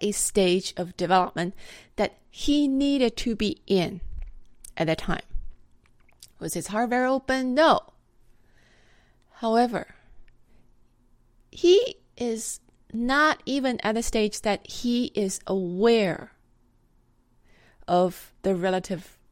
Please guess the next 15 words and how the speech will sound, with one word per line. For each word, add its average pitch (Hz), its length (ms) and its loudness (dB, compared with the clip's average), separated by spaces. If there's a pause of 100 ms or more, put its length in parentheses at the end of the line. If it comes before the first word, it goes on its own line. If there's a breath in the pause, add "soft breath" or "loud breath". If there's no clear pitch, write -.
(120)
openness 202 500 -2
or 180 100 -4
closeness - 680 -12 (440)
of - 140 -14
his - 180 -10
heart. 226 400 -20 (1500 loud breath)
So - 160 2
there, 294 340 4
there 320 160 4
is 277 380 0
no, 247 520 2 (1300)
there 262 300 2
is 220 260 0
no 214 500 -2
organic 196 1120 -4